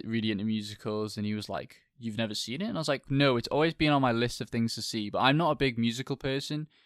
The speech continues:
I, I think the only music, see, that's the thing, I don't even like musicals. I don't, I usually dislike them. I mean, Hamilton's okay. Hamilton's also long as fuck. I watched it on Disney Plus, and it was really long, uh, but obviously that's just how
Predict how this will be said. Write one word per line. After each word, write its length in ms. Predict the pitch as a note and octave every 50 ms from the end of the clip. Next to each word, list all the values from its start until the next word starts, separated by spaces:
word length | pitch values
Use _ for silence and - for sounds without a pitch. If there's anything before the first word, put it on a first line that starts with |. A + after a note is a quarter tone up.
| _ _ _ _ _ _ -
I, 360 | - A2+ B2 C3 C3 B2 - _ - -
I 100 | - C3
think 240 | C3 E3 D#3 C3+ -
the 140 | C#3 B2 A2+ -
only 200 | - C#3 C#3+ C#3+ C#3
music, 360 | B2+ B2 B2 B2+ - - -
see, 160 | - C#3+ C3+
that's 160 | C3+ C#3 -
the 60 | -
thing, 240 | B2+ - C3+ B2+ A#2 A2
I 180 | - G#2 A2 B2
don't 160 | C3+ D#3 C#3+
even 280 | C3+ A2+ A2 G#2+ G#2 G2+ _ _ _ -
like 480 | - A2 A2+ A2+ A2 A#2 B2 A#2 - -
musicals. 500 | A2+ A2 G#2 G#2 A2 - - G#2+ G#2 G2
I 200 | G#2+ G2+ G#2+ A2
don't, 280 | G2+ A#2 A#2 A2+ A2+
I 100 | - -
usually 440 | A2+ A2+ A#2+ B2 A#2+ A#2 A#2 A2 G2 -
dislike 400 | A2+ G#2+ - - A2 A2 A2 G#2
them. 140 | G#2+ A2
I 40 | A2
mean, 240 | B2 B2+ B2 A#2+ A#2 _ - _ _ -
Hamilton's 420 | - - D#3 F3 E3+ - E3 D3+ - -
okay. 400 | C3+ C3+ B2+ - C#3 A2 A2+ A#2+
Hamilton's 400 | B2 C3 C#3 C#3+ D3 C#3 A#2+ -
also 320 | - A#2+ A#2+ - - A#2
long 260 | G#2+ G#2 A2 A2+ A2+
as 100 | A2+ -
fuck. 340 | - - - - A2 A2 - -
I 60 | A2+
watched 260 | A2 A#2 B2 - -
it 60 | - C3
on 100 | C3 B2
Disney 260 | A2+ C3 B2 - B2
Plus, 280 | - - A#2 A#2 A2+ -
and 60 | A#2
it 40 | A2
was 140 | G#2+ - -
really 320 | G2+ A2+ A#2 A#2 B2 A#2
long, 400 | G#2+ G#2+ G#2+ G#2+ G#2+ G#2+ G#2+ G#2+ - _ _ _ _ _ _ _ _ -
uh, 220 | - G#2 G#2 G#2
but 140 | G2+ G2 A2
obviously 240 | A2 G#2 G2 - G#2
that's 120 | G#2 G2+
just 180 | - - G2 -
how 280 | - G2 G2 G2 G#2